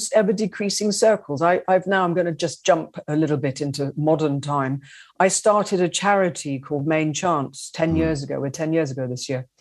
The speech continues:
Speaker 1: And we bought some land in Compton, which is about four miles away from Godalming, which is where Saint Hilary's, my prep school, is.
Speaker 2: Oh.
Speaker 1: And so I've now regained contact with Saint Hilary's. And,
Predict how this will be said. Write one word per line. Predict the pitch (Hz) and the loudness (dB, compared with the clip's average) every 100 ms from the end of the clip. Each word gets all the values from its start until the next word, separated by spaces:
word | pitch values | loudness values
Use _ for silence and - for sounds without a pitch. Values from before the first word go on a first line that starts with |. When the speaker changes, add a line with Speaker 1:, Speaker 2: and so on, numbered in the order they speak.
| - - - _ | -20 -20 -20 _
Speaker 1:
And | 185 185 185 175 170 - | 2 4 4 2 -2 0
we | 165 202 190 | 2 4 4
bought | 160 196 175 156 - - | 4 4 4 2 -2 -10
some | - 165 156 | -6 -2 2
land | 180 151 135 165 - _ | 2 2 -2 -4 -6 _
in | 170 170 | -2 0
Compton, | 349 294 - 143 139 | 2 2 0 -6 -4
which | 170 - 190 | -4 -2 -2
is | 175 | 0
about | 170 170 165 | 2 2 2
four | - 196 | 0 0
miles | 170 151 156 | 0 -2 -2
away | 151 151 | 2 0
from | 147 165 | 0 0
Godalming, | 180 170 139 127 143 180 _ _ _ | 2 2 -2 -4 -6 -8 _ _ _
which | 185 185 | -4 -2
is | 185 165 | -2 2
where | 165 | 2
Saint | 165 170 160 | 2 -4 -4
Hilary's, | 156 143 165 180 - - | -2 0 0 -2 -6 -2
my | 208 | -2
prep | 208 165 - | 2 0 0
school, | - 147 131 127 _ | -8 -6 -6 -8 _
is. | 143 127 - _ - | -4 -4 -8 _ -2
Speaker 2:
Oh. | 139 180 196 165 190 | 2 2 -2 -4 -2
Speaker 1:
And | 202 | -2
so | - 214 214 220 - | 4 6 8 6 4
I've | 202 220 185 | 4 4 2
now | 208 202 | 2 4
regained | 196 180 208 180 196 190 - | 4 4 2 4 4 4 -2
contact | 190 196 190 160 - | -2 -2 0 -4 -4
with | 160 | -6
Saint | - 180 | -2 0
Hilary's. | 202 196 147 135 135 | 2 2 2 0 2
And, | 175 | 2